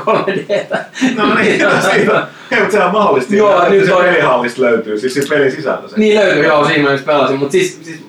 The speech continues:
Speaker 1: se vaikutti paljon helpomman, mitä se oli. Mä en, mä en tiedä, saaks mä jotenkin vaan sen käsityksen, että se teki omista Wolfenstein kolme D skilleistä, tai sit oli vaan niin pentu, ettei niinku tajunnut mitään. Mut siis joo, äh, se oli kyllä ihan törkeen makee. Et just mitä mä tossa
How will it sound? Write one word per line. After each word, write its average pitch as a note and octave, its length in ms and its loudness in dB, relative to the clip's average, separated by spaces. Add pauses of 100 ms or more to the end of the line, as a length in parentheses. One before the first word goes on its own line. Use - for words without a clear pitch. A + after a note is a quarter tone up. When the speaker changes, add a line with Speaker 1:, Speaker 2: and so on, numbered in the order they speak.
(300)
Speaker 1:
se E3 100 -12
vaikutti G3 340 -2
paljon D3 260 0
helpomman, C3+ 480 0
mitä A#2+ 160 -6
se B2+ 100 -6
oli. B2 240 -2
Mä A2+ 140 -14
en, A2 160 -20
mä A#2 120 -14
en G#2+ 60 -14
tiedä, A2 200 -4
saaks A2 200 -10
mä A2 80 -20
jotenkin A2 360 -16
vaan A2 340 -10
sen A2 140 -18
käsityksen, - 540 -14
että - 120 -20
se - 80 -20
teki - 200 -18
omista B2 300 -18 (500)
Wolfenstein A2 440 -4
kolme A#2 320 0
D A2 140 -2
skilleistä, A2 500 -6
tai G#2+ 100 -8
sit - 120 -12
oli A2 160 -4
vaan A2 160 -4
niin A2 180 -4
pentu, G#2 340 -6
ettei - 260 -12
niinku - 180 -16
tajunnut - 380 -10
mitään. - 300 -8
Mut C#3 140 0
siis C#3+ 180 -4
joo, D3 500 2
äh, D3 60 -4 (580)
se F#3 100 -2
oli D#3+ 140 0
kyllä D#3 160 -4
ihan C3+ 240 -4
törkeen - 560 -4
makee. - 420 -10 (100)
Et - 240 -12 (240)
just C3 220 -2
mitä B2 160 -2
mä A#2+ 140 -6
tossa B2 280 -6